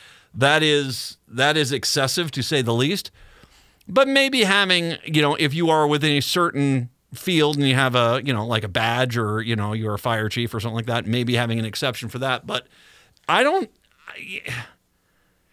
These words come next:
you can't drive a hundred miles an hour anyway. The fastest you have in Minnesota is seventy, I believe. I don't think you can go faster than seventy miles an hour. But yet people are like, "If you c-, don't let us do this,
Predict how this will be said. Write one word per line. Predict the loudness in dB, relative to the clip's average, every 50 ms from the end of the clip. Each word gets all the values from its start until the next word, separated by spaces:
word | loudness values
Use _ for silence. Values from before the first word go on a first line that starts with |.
| _ _ -4
you | -2 -2 0
can't | 2 2 2 2 2 2
drive | 2 4 4 4 4 4
a | 2
hundred | 2 0 0 2
miles | 2 2 2 2 2 2
an | 2 2
hour | 2 4 4 2 2
anyway. | 2 2 2 2 2 2 2 2 -2 -6 _ -20 _ _ _ _ _
The | -4 -2 -2 0
fastest | 2 2 4 4 4 2 0 -2 -2 0
you | 2 2
have | 4 2 2 2
in | 0 0
Minnesota | 0 0 0 0 0 2 2 2 4 4 2 2 0 0
is | 0 2 2 4 2 2 0
seventy, | -2 -4 -6 -2 2 2 2 2 2 0 2 2 4 4
I | 4 4
believe. | 2 0 0 0 0 0 0 -2 -2 -4 -4 -8 _ _ -4
I | -2 0
don't | 2 2 0 0
think | -2 -2 -2
you | -2
can | -2 0 0 2
go | 2 2 2
faster | 2 2 2 0 0 -2 -2
than | -2 -2
seventy | -2 0 0 0 0 0 -2 0
miles | 2 2 2 2 2 0
an | 0 2
hour. | 2 2 4 4 2 2 0 _ _ _ _ _ _ _ _ _ _ _ _ _ _ 0
But | 0 2 2 4
yet | 2 2 2 2 -2
people | -6 -4 -2 0 2
are | 2 4 4
like, | 4 4 2 2
"If | 0 2 2 2 2 2 2 2
you | 2 2 2 2 0 -2
c-, | -4 0
don't | 2 4 4 4 4 2 4
let | 4 4 4 4
us | 4 2 2 0
do | 0 0 0 0 0 2
this, | 2 4 4 4 4 2 0 -4 -6